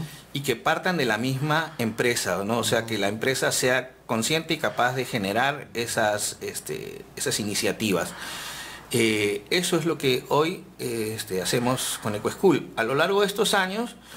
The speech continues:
Speaker 1: he tenido la oportunidad de ser auspiciado por universidades, ¿no?
Speaker 2: Ujú.
Speaker 1: Eh, y hemos capacitado,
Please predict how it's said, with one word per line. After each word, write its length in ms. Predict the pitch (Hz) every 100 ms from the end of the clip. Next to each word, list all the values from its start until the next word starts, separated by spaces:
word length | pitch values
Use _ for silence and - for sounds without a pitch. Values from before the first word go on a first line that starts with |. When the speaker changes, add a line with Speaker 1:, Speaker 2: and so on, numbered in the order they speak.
| - - -
Speaker 1:
he 80 | 139
tenido 400 | 135 143 151 160
la 140 | 139
oportunidad 600 | 117 117 113 110 113 131
de 100 | 139
ser 260 | 131 139 131
auspiciado 720 | 127 - 104 123 131 156 156
por 200 | 139 123
universidades, 1040 | 123 117 113 110 101 98 110 101 107 160
¿no? 100 | 147 110
Speaker 2:
Ujú. 80 | 147 - - 135 113 120 -
Speaker 1:
Eh, 560 | 147 127 113 107 101 - -
y 920 | 117 113 107 101 95 95 92 92 98 95 - - - - -
hemos 260 | 113 131 139
capacitado, 1120 | 143 127 110 - 101 - 131 139 135 131 139